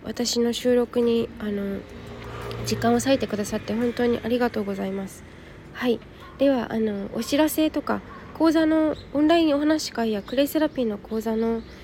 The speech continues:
えー、詳細はですね、概要欄に貼らせていただきますので、あ、あともう一つは、東條より子さんですね。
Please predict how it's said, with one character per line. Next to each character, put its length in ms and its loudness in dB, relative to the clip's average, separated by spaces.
え 40 -6
ー、 580 0
詳 220 0
細 220 -2
は 100 2
で 120 0
す 120 -6
ね、 100 -2
概 200 4
要 80 4
欄 140 4
に 80 4
貼 80 -4
ら 100 0
せ 100 -6
て 120 0
い 40 -2
た 100 -2
だ 120 -2
き 100 -4
ま 140 0
す 140 -4
の 100 -2
で、 140 -2
あ、 120 0
あ 100 -4
と 200 4
も 140 4
う 40 4
一 160 2
つ 160 -4
は、 280 2
東 220 10
條 140 4
よ 100 4
り 80 0
子 140 -4
さ 180 -2
ん 100 -6
で 80 -12
す 160 -8
ね。 220 0